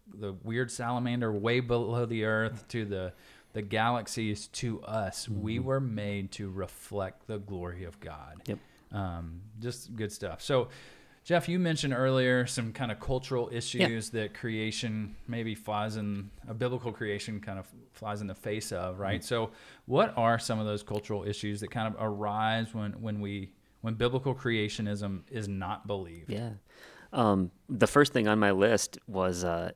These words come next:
Speaker 2: uh, in the idea of environmental stewardship versus environmentalism.
Speaker 1: Hmm.
Speaker 2: Um, I think that's a big difference because as believers in God, we are called to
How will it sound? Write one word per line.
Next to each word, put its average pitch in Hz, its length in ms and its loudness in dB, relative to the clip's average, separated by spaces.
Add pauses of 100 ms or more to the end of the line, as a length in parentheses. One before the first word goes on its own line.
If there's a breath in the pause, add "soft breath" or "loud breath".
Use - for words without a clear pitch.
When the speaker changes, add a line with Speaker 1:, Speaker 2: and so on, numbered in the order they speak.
(340)
Speaker 2:
uh, 87 260 -4
in 113 280 4
the 107 120 6
idea 101 300 6
of 95 140 2
environmental 95 560 4
stewardship 98 640 2
versus 95 380 2
environmentalism. 90 920 0 (460 soft breath)
Speaker 1:
Hmm. 117 100 -4
Speaker 2:
Um, 87 280 -4
I 95 100 2
think 110 180 6
that's 90 180 0
a 113 60 4
big 87 200 -4
difference 87 320 -8
because 107 380 2
as 92 260 2 (540)
believers 113 420 6
in 98 100 4
God, 90 380 2
we 107 160 6
are 143 140 4
called 117 400 0
to - 160 -6